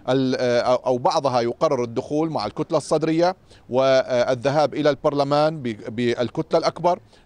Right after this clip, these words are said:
أو، آه، تعلن، آه، عدم، آه، قبولها شرط، آه، التيار الصدري باستبعاد نور المالكي من أي تشكيلة حكومية مقبلة. وهذا يعني أن الصدر قد يتوجه، آه، إلى البرلمان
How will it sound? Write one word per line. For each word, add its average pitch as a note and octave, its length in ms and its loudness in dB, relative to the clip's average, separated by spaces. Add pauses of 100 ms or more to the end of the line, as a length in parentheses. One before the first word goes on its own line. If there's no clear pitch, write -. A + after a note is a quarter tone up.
(120)
أو، G#3 300 2 (200)
آه، C3 140 4
تعلن، E3 600 0
آه، A#2+ 320 0
عدم، D#3 520 0
آه، B2+ 100 2
قبولها C3+ 760 0
شرط، - 380 0
آه، B2 220 -2
التيار B2+ 540 0
الصدري C3 480 -2 (200)
باستبعاد B2+ 600 0
نور C3+ 180 0
المالكي C3 580 0 (180)
من C3+ 140 -6
أي D3 120 0
تشكيلة C#3 420 -2
حكومية B2 480 -4
مقبلة. F3+ 480 0 (260)
وهذا D3 500 2 (320)
يعني D3+ 480 0
أن C#3 160 -2
الصدر C3+ 360 -2
قد C3+ 240 -2
يتوجه، C#3+ 720 0 (340)
آه، B2 240 0
إلى D#3 140 2
البرلمان C3+ 720 0